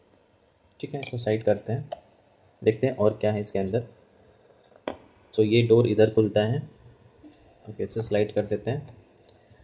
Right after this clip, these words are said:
Okay, so जो ये first leaf है, इसके अंदर welcome benefits and कुछ highlighted features लिखे हुए हैं। So ये कुछ है, इसके बारे में detail में last में बात करते हैं। ओके, तो ये आप देख सकते हैं, इसके अंदर card के numbers mention हैं,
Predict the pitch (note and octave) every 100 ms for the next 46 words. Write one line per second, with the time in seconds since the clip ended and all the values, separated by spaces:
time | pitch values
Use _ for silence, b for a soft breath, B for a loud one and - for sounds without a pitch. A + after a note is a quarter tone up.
0 | b A2 G#2+ G2+ - A#2 B2+ B2+ B2 C3
1 | C3+ - B2+ C3 C#3 E3 - _ _ _
2 | - C3 A#2+ - C3+ C3 D3+ A#2+ G#2+ A2
3 | - C3 B2 A#2+ B2 B2 D3 - C3+ C3
4 | A#2+ A2 A2 B2 - G#2+ A2+ A2+ G#2 G2+
5 | F#2 F#2 - - A2+ G#2+ G#2+ - - A#2+
6 | B2+ B2 E3+ - C3 A#2 A#2+ A#2+ - G2
7 | G#2+ G#2 B2 E3 - - - G2+ - -
8 | - _ - _ _ _ _ _ _ _
9 | _ _ - - _ _ _ _ _ G#2+
10 | A2 C3 - - _ _ _ b b b
11 | C#3 C#3 C#3+ A#2+ B2+ - C#3+ - D#3 E3
12 | - A#2 - C#3 C3+ C#3+ - A2+ A#2 C#3
13 | B2+ A2+ A2+ A#2+ A2+ A2 A#2 C3 B2+ D3+